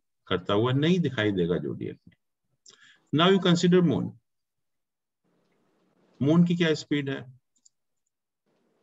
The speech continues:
thirteen to fifteen kilometer per day, sorry, thirteen to fifteen degree per day। Moon की जो speed है thirteen to fifteen degree per day है, और Earth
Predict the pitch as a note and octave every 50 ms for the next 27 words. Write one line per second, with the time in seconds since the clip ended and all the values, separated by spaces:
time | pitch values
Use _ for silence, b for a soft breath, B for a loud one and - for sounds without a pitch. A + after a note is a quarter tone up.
0 | _ _ _ _ _ _ _ _ _ _ - A2+ G#2+ G#2 A#2 A#2+ B2 B2+ C#3 C3+
1 | D3+ D3+ D3 - E3 D#3+ D#3 E3+ D3+ D3+ D3+ D3+ D3 D3 D3+ C#3+ - - C#3 C3+
2 | C3 B2+ - - _ _ _ _ _ - A2+ A#2+ C#3 - - - - _ _ _
3 | _ _ _ - D3+ C3+ A2+ F2+ - - - A#2 A2+ - C#3+ D3 D3 C#3 D3+ C3
4 | C3+ C3 C3 C3+ C3+ C3 B2 B2+ A#2 B2 B2 C#3 C3+ C3+ A2 G#2+ G#2 F2+ - -
5 | - - _ _ _ _ _ _ _ _ _ _ _ _ _ _ _ _ _ _
6 | _ _ _ _ - G#2 A#2 B2+ C#3 C#3 C3+ D3 C3+ C3+ B2+ B2+ - - - A2+
7 | A#2 A2+ G#2+ G2+ G2 F#2+ G#2 A#2 D3 E3+ F3 - - _ _ _ _ _ _ -
8 | C3 C3+ C3+ E3 E3+ F3 F3 F3+ F3 F#3+ F3+ F3 F#3+ F#3 F3+ E3+ D#3 D3 C#3 B2+
9 | C3 B2+ - D2 - - - - - _ _ _ _ _ _ _ _ _ _ _
10 | _ - A2+ - - - A#2+ C#3+ D3+ D3